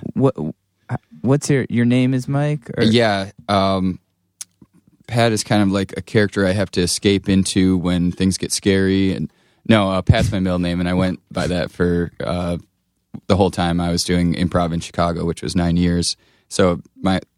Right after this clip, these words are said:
Speaker 2: anyone who knows me from that world, including yourself, still usually calls me Pat or P O B.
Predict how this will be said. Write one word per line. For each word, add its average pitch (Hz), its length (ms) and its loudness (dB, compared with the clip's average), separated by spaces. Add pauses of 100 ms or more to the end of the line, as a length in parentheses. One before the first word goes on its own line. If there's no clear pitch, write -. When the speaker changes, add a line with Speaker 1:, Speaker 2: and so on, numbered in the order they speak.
(440)
Speaker 2:
anyone 104 280 2
who 101 80 0
knows 95 240 -2
me 85 80 -4
from 87 160 -4
that 92 240 0
world, 87 320 -2
including 85 340 -2
yourself, 87 560 -2 (680)
still 87 280 0
usually 87 300 -2
calls - 240 -6
me 80 100 -8
Pat 85 300 -2
or 82 80 -4
P 85 180 -2
O 85 60 -4
B. 85 360 -2